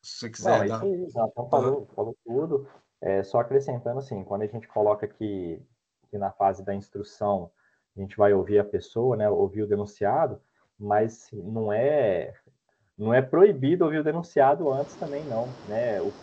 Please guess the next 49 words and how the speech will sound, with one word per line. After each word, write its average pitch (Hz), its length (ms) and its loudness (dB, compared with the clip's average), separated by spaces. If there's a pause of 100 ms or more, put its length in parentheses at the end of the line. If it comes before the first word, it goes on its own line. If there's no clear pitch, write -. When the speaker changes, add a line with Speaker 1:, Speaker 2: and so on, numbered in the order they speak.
(140)
Speaker 2:
no 123 140 -6
consete 127 500 0
mesmo 127 200 -2
já 156 80 2
aconteceu, 160 640 0
às 110 100 2
vezes 127 160 -2
o 147 60 -8
fato - 420 2
tá, 139 340 0
ele 120 180 -4
não 139 180 -8
tá 190 200 0
bem, 135 420 -4 (340)
bem 117 160 -4
esclarecido 127 760 0
e 127 80 -2
tal, 151 320 4
já 127 120 6
aconteceu 208 480 0
da 202 100 0
gente 151 220 -8
perguntar 113 540 2
também, 92 340 -10 (460)
né? 107 260 -2
E 113 80 0
a 107 60 2
pessoa 117 420 -6
pega 131 460 -2
e, 104 720 -6 (280)
e, - 60 -12
e - 40 2
às 107 120 -2
vezes 120 140 -8
com 151 80 -4
aqueles 151 320 -6
esclarecimentos 139 720 -4
a 175 40 -8
gente 175 220 -12
já, 190 100 -4 (100)
já 170 160 0
tem 175 160 -10
a 202 40 -6
informação 190 460 -2
que 208 100 -6
a - 20 -6
gente 190 160 -10
precisava, 170 600 -2 (440)
né? 107 300 -2